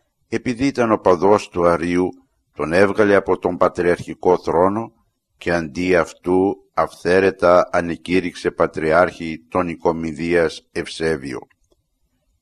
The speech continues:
Τότε ο Παύλος αναγκάστηκε να προσφύγει στη Ρώμη,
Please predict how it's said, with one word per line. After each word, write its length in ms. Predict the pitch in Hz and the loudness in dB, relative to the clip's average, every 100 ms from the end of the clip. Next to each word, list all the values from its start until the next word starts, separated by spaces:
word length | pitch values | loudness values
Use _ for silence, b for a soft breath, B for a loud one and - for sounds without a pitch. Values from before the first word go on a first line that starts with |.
| _ | _
Τότε 500 | 131 135 131 127 120 | -2 -2 -2 -2 -2
ο 160 | 101 90 | -4 2
Παύλος 580 | 92 95 90 95 - - | 4 4 4 -2 -2 -6
αναγκάστηκε 880 | 98 90 82 90 98 - 87 - 90 | -4 -4 0 4 4 2 -10 -6 -2
να 160 | 87 | -2
προσφύγει 520 | - 78 - 85 87 | -4 -8 -6 -6 -6
στη 220 | 82 - 85 | -8 -4 2
Ρώμη, 460 | 87 80 78 101 | 4 4 0 -10